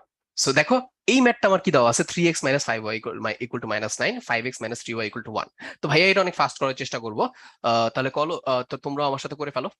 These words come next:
কিভাবে করবে এটা? প্রথমে কি করবো? মাইনাস ফাইভ এর সাথে ওয়ান গুণ দিব, তাহলে কত আসবে? মাইনাস ফাইভ। তারপর মাইনাস নাইন into মাইনাস থ্রি কত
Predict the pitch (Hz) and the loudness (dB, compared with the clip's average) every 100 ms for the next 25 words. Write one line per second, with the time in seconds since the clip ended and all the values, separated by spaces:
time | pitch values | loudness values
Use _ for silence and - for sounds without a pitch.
0 | _ _ _ 135 127 127 123 123 220 - | _ _ _ -6 -4 -4 -4 -2 -2 -4
1 | _ 151 175 160 185 185 202 160 117 131 | _ -12 -10 -10 -8 -4 -2 0 -2 -2
2 | - 139 147 185 262 294 _ _ _ 147 | -4 -4 -4 -2 -2 -2 _ _ _ -2
3 | 180 165 139 110 117 123 160 165 127 - | -2 -4 -8 -8 -6 -6 -4 -6 -6 -10
4 | _ _ 110 117 117 - 78 - _ - | _ _ -2 -2 -2 -6 -8 -10 _ -18
5 | - - 120 117 120 135 160 170 180 170 | -18 -8 -4 -2 0 0 -2 -2 -2 -4
6 | 160 139 156 - 135 98 _ 131 | -4 -4 -4 -8 -10 -12 _ -6